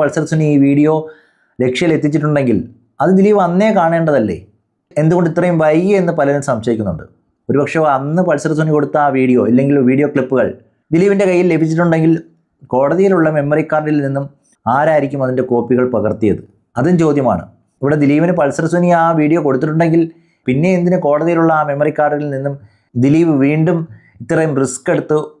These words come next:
ഒരു കോപ്പി ചോർത്തിയെടുക്കണം? അവിടെയൊക്കെ ആദ്യം തന്നെ പൾസർ സുനി പറയുന്നൊരു കാര്യമുണ്ട്, ഒരു മാഡം തന്ന കൊട്ടേഷനാണെന്നാണ് പറയുന്നത്. എങ്കിൽ ആ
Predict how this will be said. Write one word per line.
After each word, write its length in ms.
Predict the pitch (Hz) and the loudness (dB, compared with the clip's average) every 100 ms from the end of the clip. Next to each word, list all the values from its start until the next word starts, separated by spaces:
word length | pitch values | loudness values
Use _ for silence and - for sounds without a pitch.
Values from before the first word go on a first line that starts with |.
| - | -2
ഒരു 100 | 143 | 0
കോപ്പി 220 | 135 131 147 135 | 0 0 0 0
ചോർത്തിയെടുക്കണം? 640 | 127 127 127 120 120 95 - - _ _ | 0 0 -2 0 -2 -4 -8 -20 _ _
അവിടെയൊക്കെ 320 | 117 139 156 160 | -2 0 0 0
ആദ്യം 200 | 151 170 | 0 0
തന്നെ 120 | 175 170 | 0 0
പൾസർ 200 | 147 156 160 | 0 0 0
സുനി 140 | 175 175 | 2 2
പറയുന്നൊരു 280 | 160 160 143 | 2 2 2
കാര്യമുണ്ട്, 300 | 143 139 123 | 0 0 0
ഒരു 100 | 123 131 123 | 0 0 2
മാഡം 360 | 127 151 202 208 | 2 2 0 0
തന്ന 160 | 175 156 | 0 0
കൊട്ടേഷനാണെന്നാണ് 680 | 135 131 135 139 123 120 107 | -2 -4 -4 -2 -2 0 -2
പറയുന്നത്. 300 | 98 92 80 - _ _ _ _ _ _ 127 | -2 -4 -8 -14 _ _ _ _ _ _ -2
എങ്കിൽ 160 | 151 | 2
ആ 20 | 180 | 2